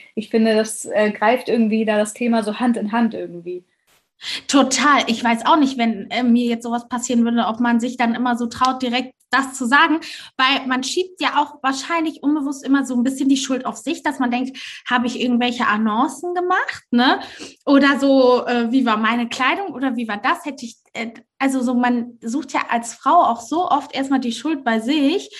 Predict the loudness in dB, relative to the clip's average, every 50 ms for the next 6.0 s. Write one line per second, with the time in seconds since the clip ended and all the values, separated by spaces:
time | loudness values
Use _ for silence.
0 | -18 -18 -10 -2 0 0 2 2 2 2 2 4 4 2 2 -2 -8 -10 -8 -6
1 | -4 -4 -4 -4 -6 -8 -8 -8 -8 -8 -4 -2 -2 -2 -2 -2 -4 -8 -14 -16
2 | _ _ _ _ _ _ _ 0 2 2 4 4 2 0 0 -2 -4 -6 -4 0
3 | 2 4 4 2 2 0 0 0 0 0 -4 -2 0 0 0 0 -2 -2 -4 -4
4 | -4 -2 -2 -2 -2 -4 -6 -10 -10 -6 -4 -4 -4 -4 -6 -6 -2 -2 -2 -2
5 | -2 -4 -2 0 2 2 4 2 2 2 2 0 0 -2 -2 0 0 -2 -4